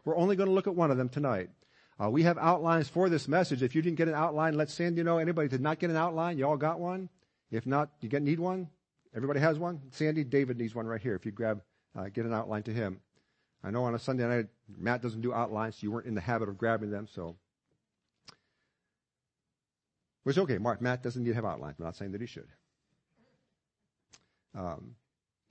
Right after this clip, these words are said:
we're gonna look at one of these, uh, parables tonight, and it's a very familiar parable to you. As I say, this is reminding. This is, uh, let it, bringing things to your remembrance tonight, things you already know. So we're gonna have our ears open,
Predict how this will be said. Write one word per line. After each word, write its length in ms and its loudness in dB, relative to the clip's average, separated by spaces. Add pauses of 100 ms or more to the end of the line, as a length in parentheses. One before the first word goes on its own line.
(240)
we're 100 8
gonna 140 10
look 100 8
at 80 6
one 220 6
of 60 6
these, 280 2
uh, 400 4 (300)
parables 380 6
tonight, 200 4
and 80 2
it's 120 0
a 60 0
very 320 6
familiar 380 4
parable 380 2
to 160 -4
you. 120 4
As 240 2
I 100 4
say, 260 2
this 220 0
is 140 -4 (160)
reminding. 580 -2
This 160 -2
is, 180 -4 (220)
uh, 120 0
let 260 4
it, 100 -8 (220)
bringing 200 4
things 200 0
to 140 0
your 80 4
remembrance 380 0
tonight, 240 0
things 160 0
you 80 -4
already 300 0
know. 340 -4 (520)
So 200 2
we're 260 2
gonna 140 4
have 240 4
our 220 2
ears 280 8
open, 420 0